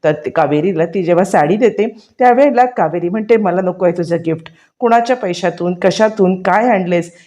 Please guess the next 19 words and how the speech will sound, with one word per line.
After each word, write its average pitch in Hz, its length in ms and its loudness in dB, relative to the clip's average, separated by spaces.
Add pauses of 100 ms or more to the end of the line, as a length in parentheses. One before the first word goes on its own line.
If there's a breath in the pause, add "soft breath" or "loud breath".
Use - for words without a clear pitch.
(100 soft breath)
याची 185 260 -4
काहीतरी 190 680 -2
लाज 220 260 0
बाळग. 233 240 0 (340 loud breath)
म्हणजे 240 220 0
कुठून 226 460 -2
पैसे 190 280 2
उचलतो 180 500 2
आपण, 170 360 0
काय 214 260 0
करतोय, 185 440 -2 (300 loud breath)
या 254 120 4
सगळ्याचं 247 600 2
तुला 185 180 0
काही 226 280 -2
पडलेलंच 233 640 2
नाहीये, 165 280 0
नाही 208 180 2
का? 240 180 2